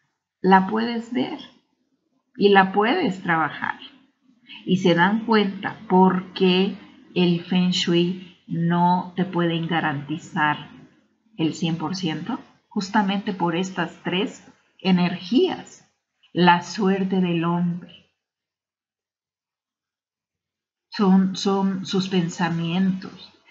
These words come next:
¿Cómo es mi actitud para con los demás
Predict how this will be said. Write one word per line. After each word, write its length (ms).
¿Cómo 420
es 200
mi 120
actitud 840
para 260
con 160
los 180
demás 600